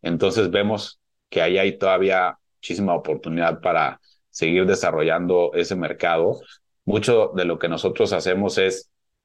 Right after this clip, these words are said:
como somos líderes en el mercado, pues nos pusimos la responsabilidad de tratar también de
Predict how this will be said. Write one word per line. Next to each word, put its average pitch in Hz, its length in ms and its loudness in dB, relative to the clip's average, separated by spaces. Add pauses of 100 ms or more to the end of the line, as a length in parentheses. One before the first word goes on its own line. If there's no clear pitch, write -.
(380)
como 85 200 -2
somos 117 280 0
líderes 107 400 2
en 80 80 -10
el 80 100 -8
mercado, 92 720 -2 (240)
pues 82 160 -2
nos 90 160 0
pusimos 98 560 0
la 85 160 0
responsabilidad 90 840 0
de 90 560 0 (340)
tratar 80 420 -4
también 92 400 -2
de 87 420 0